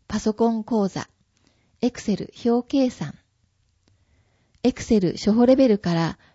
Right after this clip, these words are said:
日本情報処理技能検定一級レベルまでを全三回で行います。日時、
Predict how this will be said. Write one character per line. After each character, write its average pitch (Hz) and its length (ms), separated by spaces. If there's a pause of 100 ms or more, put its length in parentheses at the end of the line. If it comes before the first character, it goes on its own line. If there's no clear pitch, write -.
日 196 120
本 233 320
情 220 260
報 240 240
処 247 160
理 240 240
技 220 140
能 233 260
検 233 420
定 170 400
一 185 120
級 233 280
レ 240 120
ベ 226 140
ル 180 80
ま 175 120
で 156 160
を 143 160 (340)
全 208 300
三 220 260
回 254 220
で 185 100
行 165 200
い 165 240
ま 165 140
す。 - 260 (720)
日 233 240
時、 - 260